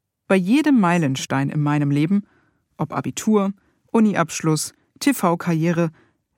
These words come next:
bringt meine Mutter den immer gleichen Spruch. Was Herr K. jetzt wohl dazu sagen würde? Dann gucken wir uns an,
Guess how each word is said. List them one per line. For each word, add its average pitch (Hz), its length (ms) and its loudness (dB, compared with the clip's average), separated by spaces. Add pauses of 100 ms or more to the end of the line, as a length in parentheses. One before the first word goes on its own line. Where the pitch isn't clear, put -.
(140)
bringt 254 240 0
meine 196 160 2
Mutter 196 260 2
den 170 140 0
immer 254 320 2
gleichen 156 340 -2
Spruch. - 420 -10 (640)
Was 160 220 -4
Herr 160 140 -6
K. 240 340 2
jetzt 160 340 -2
wohl 156 140 0
dazu 143 280 -4
sagen 143 400 0
würde? 135 320 -4 (680)
Dann 302 200 0
gucken 220 280 0
wir 165 120 2
uns - 180 -2
an, 214 340 2